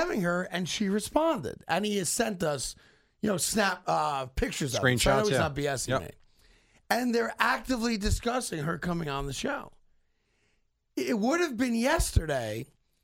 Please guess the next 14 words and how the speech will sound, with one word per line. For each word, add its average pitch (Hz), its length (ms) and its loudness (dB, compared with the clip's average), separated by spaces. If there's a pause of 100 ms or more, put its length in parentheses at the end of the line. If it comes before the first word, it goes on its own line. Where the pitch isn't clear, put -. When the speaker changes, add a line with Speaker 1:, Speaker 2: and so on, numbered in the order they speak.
(120)
Speaker 1:
but 208 460 2
he's 233 760 0 (160)
an 185 140 2
Orthodox 214 800 0
Jew. 160 680 -2 (440)
And, 196 200 0
uh, 180 180 -2
apparently 202 560 0
today 185 400 0
and 175 100 0
yesterday 139 760 -2 (380)
was 185 300 2
Shavuos. 185 640 0
Speaker 2:
Mm-hmm. 107 260 0